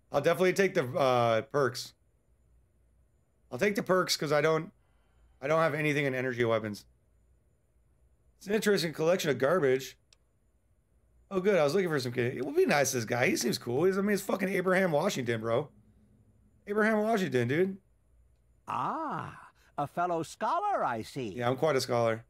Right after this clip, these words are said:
Speaker 2: Each of the documents in this room tells a small but important story about the history of the United States of America.
Speaker 1: Okay.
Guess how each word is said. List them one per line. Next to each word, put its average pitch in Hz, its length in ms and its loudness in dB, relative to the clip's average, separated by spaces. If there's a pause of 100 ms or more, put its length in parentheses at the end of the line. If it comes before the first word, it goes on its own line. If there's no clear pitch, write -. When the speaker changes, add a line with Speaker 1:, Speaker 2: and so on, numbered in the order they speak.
Speaker 2:
Each 330 320 -4
of 208 140 -6
the 202 80 -4
documents 196 640 -4
in 185 160 -2
this 220 220 -4
room 139 400 -2
tells 185 340 -4
a 180 80 -4
small 254 520 -2
but 254 200 -2
important 269 640 -4
story 180 560 -4 (140)
about 190 300 -4
the 220 100 -4
history 160 540 -6
of - 80 -4
the 156 80 -4
United 190 440 -4
States - 440 -10
of 208 100 -4
America. 175 560 -6 (140)
Speaker 1:
Okay. 165 460 0